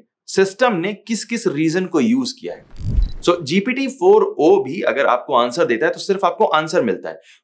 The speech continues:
उस आंसर तक, उस कंक्लूजन तक मॉडल कैसे पहुंचा है ये किसी भी तरीके से पता नहीं लगता है। सिर्फ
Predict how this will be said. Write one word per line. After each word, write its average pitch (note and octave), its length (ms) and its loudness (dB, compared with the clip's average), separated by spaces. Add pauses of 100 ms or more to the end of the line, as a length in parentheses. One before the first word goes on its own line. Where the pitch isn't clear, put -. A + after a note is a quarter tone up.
उस A#3+ 240 2
आंसर G3+ 340 2
तक, A3 220 -2
उस G#3 140 2
कंक्लूजन F#3+ 600 2
तक G3+ 220 0
मॉडल D#3+ 280 2
कैसे G3+ 360 0
पहुंचा D3 340 -4
है C#3+ 180 0
ये F3+ 140 6
किसी D#3+ 300 -4
भी D3 60 -14
तरीके A2+ 300 -2
से C#3+ 120 -12
पता G2+ 280 -4
नहीं G2+ 160 -6
लगता G2+ 260 -4
है। G#3 60 -2
सिर्फ A3+ 200 -6